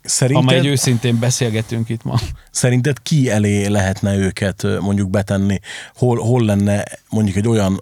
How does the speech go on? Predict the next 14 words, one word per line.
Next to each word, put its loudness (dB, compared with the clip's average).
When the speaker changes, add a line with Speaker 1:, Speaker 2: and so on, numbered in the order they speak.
Speaker 1:
olyan 0
közönségnek, 0
hol -2
szólhatnának, -2
ahol, -2
ahol -4
akár -2
értőfülekre -4
is -6
találhatnának? -6
Mondjuk 0
most -2
itt, -4
itt -6